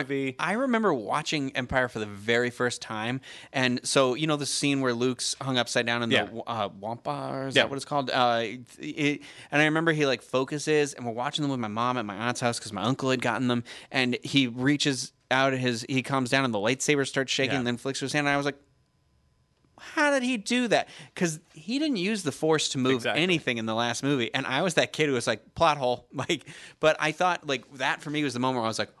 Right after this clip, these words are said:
Speaker 2: "Oh, that was cool. I wish I had the Force."
Speaker 1: Yeah, no, I, I mean, yeah, there were moments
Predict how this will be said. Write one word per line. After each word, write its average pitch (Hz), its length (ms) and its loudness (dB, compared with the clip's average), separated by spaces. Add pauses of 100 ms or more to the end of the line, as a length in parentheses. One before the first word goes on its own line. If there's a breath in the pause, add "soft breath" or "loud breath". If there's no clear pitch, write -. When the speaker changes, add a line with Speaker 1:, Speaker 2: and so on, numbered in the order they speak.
Speaker 2:
"Oh, 120 320 4 (260)
that 117 220 2
was 120 160 -4
cool. 101 420 -4 (140)
I 117 120 4
wish 117 220 -2
I 104 100 2
had 101 140 -6
the 98 60 -12
Force." 101 380 -2
Speaker 1:
Yeah, 156 120 4
no, 156 240 0
I, 233 240 0
I - 40 -2
mean, 233 380 0
yeah, 226 120 0
there 165 140 2
were 180 240 0
moments 127 640 -2